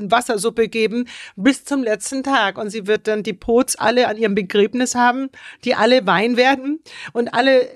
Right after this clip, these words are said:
den Hund würdigen. Und dann kommen mir die Gedanken, dass ich die mit Rocco teile, der erst neun ist,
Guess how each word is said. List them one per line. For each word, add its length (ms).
den 240
Hund 240
würdigen. 460
Und 160
dann 500
kommen 180
mir 120
die 180
Gedanken, 640
dass 200
ich 120
die 120
mit 180
Rocco 300
teile, 340
der 140
erst 200
neun 320
ist, 360